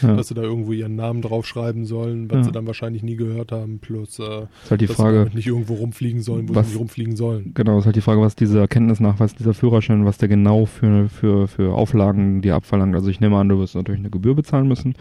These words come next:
Speaker 1: Du wirst wahrscheinlich einen kleinen Test irgendwie machen müssen, so Mofa-Führerschein-mäßig, so ein paar Fragen beantworten müssen, so hier, äh,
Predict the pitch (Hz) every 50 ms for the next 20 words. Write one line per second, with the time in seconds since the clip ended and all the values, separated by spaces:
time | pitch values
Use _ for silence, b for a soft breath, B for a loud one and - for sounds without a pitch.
0 | B B B B B - 127 110 - 110 98 110 101 101 98 - 101 95 95 95
1 | 95 90 - 101 92 98 101 98 98 98 - - - 120 - - - - - 120
2 | 110 110 107 104 101 110 107 110 104 - 110 107 104 104 104 104 104 107 110 -
3 | - 101 - 110 107 107 107 110 107 104 104 107 107 101 - 107 104 - - 104
4 | 101 98 B B B B B B B B - 110 98 - - 104 101 101 101 104
5 | 107 104 104 101 101 98 90 101 101 104 104 101 - 101 104 104 98 - 104 101
6 | 101 101 98 98 101 101 101 101 101 95 85 95 98 101 98 -